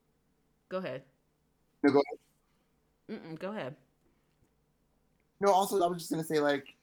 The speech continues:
Speaker 2: you know, some, some stuff is regional. And also before, like, social media,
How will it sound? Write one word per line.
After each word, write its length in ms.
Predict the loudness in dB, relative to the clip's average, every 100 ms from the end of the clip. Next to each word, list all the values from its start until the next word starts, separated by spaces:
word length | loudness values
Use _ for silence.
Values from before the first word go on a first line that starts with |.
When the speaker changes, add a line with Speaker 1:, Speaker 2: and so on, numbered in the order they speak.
| _ -6
Speaker 2:
you 140 | 0
know, 300 | 4 4 0 -4
some, 300 | -2 -2 -2
some 280 | 2 2 4
stuff 180 | 0 2
is 120 | -2
regional. 720 | 0 0 2 0 0 -4 -4 _ 2
And 240 | 6 6 8
also 300 | 6 6 2
before, 380 | 2 4 6
like, 220 | 6 4 2
social 340 | 0 0 2
media, 480 | 2 4 6 6